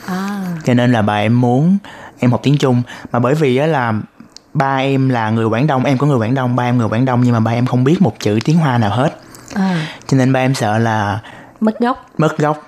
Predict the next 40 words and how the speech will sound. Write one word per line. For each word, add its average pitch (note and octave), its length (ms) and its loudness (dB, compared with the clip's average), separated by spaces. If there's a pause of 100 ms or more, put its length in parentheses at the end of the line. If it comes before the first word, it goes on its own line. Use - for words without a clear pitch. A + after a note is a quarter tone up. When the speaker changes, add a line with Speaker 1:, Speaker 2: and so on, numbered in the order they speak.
Speaker 2:
Sau C#3+ 280 -2
cái D3 120 0
đời A#2+ 160 0
ba A#2+ 100 0
em B2 220 0
là A2 100 0
sẽ A#2+ 120 -2
mất C#3 180 0
gốc. C#3+ 280 -2 (120)
Speaker 1:
À. F3 120 -4 (180)
Speaker 2:
Cho B2+ 100 2
nên B2 260 2
là G#2 400 -2 (100)
muốn C#3 280 4 (140)
nhất, F#3 260 2
nhất F3 180 4
định A2 140 2
là A2 160 0
phải A2 380 -2 (180)
ép G#3 180 0 (240)
cho D3 120 2
bằng A#2 180 2
được A2 200 0
thằng A#2+ 120 0
con C3 140 2
trai B2+ 200 0
Speaker 1:
Ừ. - 40 0
Speaker 2:
đi B2+ 40 2
học A#2+ 180 0
tiếng D#3 120 4
Trung. C#3+ 180 0 (600)
Speaker 1:
Ừ. G3 420 0
Speaker 2:
Đó, C#3 320 2 (120)
thì A#2+ 200 0
Speaker 1:
Em A2+ 180 4
chỉ F#3+ 80 0
có A#3+ 200 -2
một A#3+ 280 -2 (380)
mình F#3+ 220 2
thôi. G#3 140 0